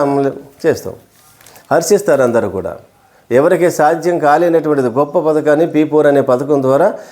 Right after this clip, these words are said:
అందరికీ ఇంత గొప్ప ఎడ్యుకేషన్ తీసుకొచ్చిన ముఖ్యమంత్రి చంద్రబాబు నాయుడు గారని అందరూ హ్యాట్స్ ఆఫ్ చెప్తారు మీకు. అంతేకాని పీ ఫోర్ పథకం అసలు ఉద్దేశం ఏంటంటే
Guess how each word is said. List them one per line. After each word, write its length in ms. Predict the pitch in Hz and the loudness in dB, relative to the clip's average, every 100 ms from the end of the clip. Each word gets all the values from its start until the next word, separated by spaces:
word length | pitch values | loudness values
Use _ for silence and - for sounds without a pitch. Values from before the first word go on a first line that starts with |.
| - - - | -20 -10 -2
అందరికీ 320 | 135 165 170 165 | 0 2 2 0
ఇంత 140 | 139 120 | 2 0
గొప్ప 280 | 139 143 190 180 127 110 123 | -2 -2 0 2 2 0 -2
ఎడ్యుకేషన్ 440 | 143 170 175 165 147 | -2 -2 0 -2 -4
తీసుకొచ్చిన 420 | 147 - 135 135 127 | -6 -6 -4 -2 -2
ముఖ్యమంత్రి 380 | 127 160 135 117 | -2 0 0 0
చంద్రబాబు 400 | 123 143 143 135 123 | 0 2 2 2 2
నాయుడు 180 | 117 110 | 2 2
గారని 180 | 151 165 | 2 2
అందరూ 160 | 139 123 | 0 0
హ్యాట్స్ 220 | 139 156 170 | -2 0 -2
ఆఫ్ 80 | 131 | -2
చెప్తారు 320 | 110 - 95 82 | -6 -6 -8 -8
మీకు. 200 | 87 - - _ _ _ _ _ _ _ - - - - - | -14 -16 -20 _ _ _ _ _ _ _ -20 -20 -20 -8 -2
అంతేకాని 460 | 110 151 156 156 180 139 | 0 2 4 2 2 0
పీ 80 | 147 151 | -2 0
ఫోర్ 200 | 170 151 | 0 2
పథకం 320 | 143 139 143 | 0 0 0
అసలు 260 | 156 131 165 131 | 0 2 0 2
ఉద్దేశం 380 | 131 131 127 120 | 0 0 0 -2
ఏంటంటే 360 | 113 110 117 | 0 -2 0